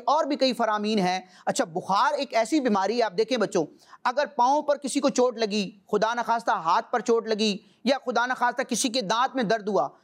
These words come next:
تو اب اگر جسم کے کسی ایک حصے میں، ایک part میں تکلیف ہوتی ہے، pain ہوتا ہے تو وہیں پر ہوتا ہے۔ یعنی مثال کے طور پر آپ دیکھیں، دانت میں اگر کسی کو درد ہوا تو وہ درد کہاں ہوگا؟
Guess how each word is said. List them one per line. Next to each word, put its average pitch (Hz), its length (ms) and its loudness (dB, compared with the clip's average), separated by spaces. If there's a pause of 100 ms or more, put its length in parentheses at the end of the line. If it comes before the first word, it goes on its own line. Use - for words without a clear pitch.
(140)
تو - 200 0
اب 339 120 2 (120)
اگر 285 260 0
جسم 214 340 -4
کے 311 180 -2
کسی 294 280 2
ایک 302 280 2
حصے 285 200 0
میں، 262 120 2
ایک 285 180 -2
part 247 280 0
میں 226 160 -2 (300)
تکلیف 285 400 0
ہوتی 262 280 2
ہے، 247 60 -2
pain 330 320 0
ہوتا 247 300 2
ہے 247 80 2
تو 302 200 0
وہیں 226 260 0
پر 285 160 0
ہوتا 196 300 2
ہے۔ - 60 -4
یعنی 269 140 2
مثال 240 340 0
کے 269 100 -2
طور 262 180 0
پر 269 100 0
آپ 254 140 0
دیکھیں، 262 180 0
دانت 226 600 -2
میں 226 120 4
اگر 240 160 2
کسی 247 260 -4
کو 233 120 2
درد 202 260 0
ہوا 160 200 2 (280)
تو 254 100 0
وہ 262 100 0
درد 269 260 -2
کہاں 320 220 2
ہوگا؟ 254 240 2